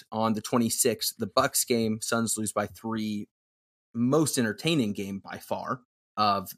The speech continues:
of the last week. And then the two Kevin Durant games, uh, Charlotte winning one oh five ninety-one, and then the Bulls last night,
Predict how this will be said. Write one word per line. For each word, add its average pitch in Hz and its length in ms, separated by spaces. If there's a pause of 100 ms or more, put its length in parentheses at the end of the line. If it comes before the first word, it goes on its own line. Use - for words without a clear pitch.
of 98 200
the 101 100
last 98 400
week. 110 320 (460)
And 123 340
then 120 580
the 113 120
two 165 260
Kevin 127 320
Durant 110 380
games, 104 460 (400)
uh, 98 180
Charlotte 160 560 (240)
winning 117 280
one 123 160
oh 120 80
five 107 300
ninety-one, 107 640 (140)
and 104 160
then 101 100
the 98 220
Bulls 113 400
last 104 340
night, 120 320